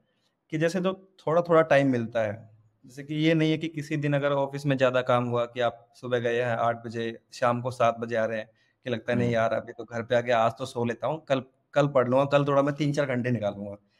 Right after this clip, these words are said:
Speaker 1: ठीक है?
Speaker 2: हम्म।
Speaker 1: वो एक जो, अ, क्या मेंटालिटी होती है ना सर, वो जो सब, आपके सबसे ज़्यादा against वही मेंटालिटी है आपकी सक्सेस
Speaker 2: हम्म।
Speaker 1: में। मतलब कोई भी
Speaker 2: हम्म।
Speaker 1: एग्जाम, not only गेट, आप कोई भी एग्जाम लिख रहे हो,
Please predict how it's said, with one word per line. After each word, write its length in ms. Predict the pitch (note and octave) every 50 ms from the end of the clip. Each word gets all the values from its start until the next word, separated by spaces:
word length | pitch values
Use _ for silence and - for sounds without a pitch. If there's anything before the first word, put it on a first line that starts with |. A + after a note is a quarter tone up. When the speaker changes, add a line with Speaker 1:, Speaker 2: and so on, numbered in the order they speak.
| _ _ _ _
Speaker 1:
ठीक 120 | D#3+ D#3
है? 80 | D#3 C3+
Speaker 2:
हम्म। 340 | G#2+ G#2 G2+ F#2+ F2+ G#2 B2+
Speaker 1:
वो 280 | D#3 F3+ G3 G#3 G#3
एक 80 | G3+ G3 - _ _
जो, 200 | F3 F3+ F3+ F3+ F3 F3+ - _ _ _ _ _ _
अ, 60 | _ _ _ -
क्या 300 | C#3+ C#3 C3+ C3+ - D3
मेंटालिटी 520 | D3 D3 D3 D3 D3+ C#3+ E3+ E3+ E3+ E3+ F3
होती 200 | D3+ C3 - B2
है 60 | B2
ना 40 | C3
सर, 220 | - - B2 A2+ - _ _ _ -
वो 480 | C#3 D#3 F3 F#3 F#3 F3+ - - _ _ _ _ _ _ _ _ _ _
जो 160 | C#3+ D#3 E3 D#3+
सब, 280 | - - D3+ - - -
आपके 260 | D3+ D#3+ - - F#3+
सबसे 280 | F#3 F3+ D#3+ - G3 F3
ज़्यादा 220 | D#3 D#3 D#3 E3 D#3
against 260 | D3 C#3+ D#3 D#3+ C3
वही 180 | C3+ C3 D3 D3
मेंटालिटी 540 | C#3+ C3 B2+ A#2 A#2+ A#2 A2+ A2 A#2+ A2+ G#2+
है 140 | G2+ G2+ G#2+ - _ _ _ _ _ _
आपकी 240 | A#2+ A#2+ - - A#2+
सक्सेस 340 | - C3 - - G2+ B2 E2+
Speaker 2:
हम्म। 120 | E2+ -
Speaker 1:
में। 60 | - -
मतलब 500 | - - _ _ - - - - - -
कोई 140 | C#3 C#3+ D3+
भी 100 | D3 E3
Speaker 2:
हम्म। 80 | D3
Speaker 1:
एग्जाम, 320 | B2 A#2+ A2+ A#2 A#2+ A#2+ C3
not 200 | C#3 D#3 D#3 D#3 D3
only 180 | D3 D3+ C#3+
गेट, 220 | C3+ D3+ F#3 F3+ F3+
आप 140 | F3 -
कोई 180 | - D#3 E3 E3
भी 100 | D#3+ D3
एग्जाम 260 | C3 B2 B2+ A#2+ A#2
लिख 180 | A2+ A2+ - G#2
रहे 100 | G#2 G#2
हो, 140 | G2+ G2+